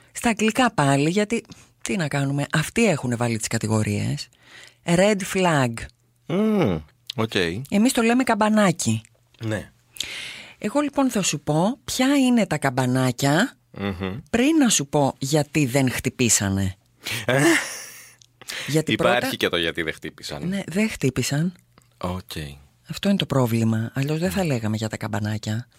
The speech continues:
Speaker 2: Οκ.
Speaker 1: Αν χτυπάγανε,
Speaker 2: Ναι.
Speaker 1: θα τα ξέραμε, θα το είχαμε λύσει, θα είχαμε προχωρήσει στο επόμενο κεφάλαιο.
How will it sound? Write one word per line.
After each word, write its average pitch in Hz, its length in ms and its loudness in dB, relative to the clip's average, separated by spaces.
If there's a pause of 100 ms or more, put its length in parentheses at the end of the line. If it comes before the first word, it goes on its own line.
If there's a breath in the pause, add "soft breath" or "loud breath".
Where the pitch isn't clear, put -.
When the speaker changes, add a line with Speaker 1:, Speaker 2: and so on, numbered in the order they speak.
(140)
Speaker 2:
Οκ. 90 180 -8 (240)
Speaker 1:
Αν 147 180 0
χτυπάγανε, 139 880 -2 (120)
Speaker 2:
Ναι. 92 160 -8
Speaker 1:
θα 175 120 -2
τα 156 120 -4
ξέραμε, 180 420 0
θα 127 160 -4
το 151 80 -2
είχαμε 131 260 -2
λύσει, 113 460 -2 (580 loud breath)
θα - 100 -8
είχαμε 302 200 -4
προχωρήσει 226 420 -4
στο - 100 -4
επόμενο 330 300 -4
κεφάλαιο. 151 640 0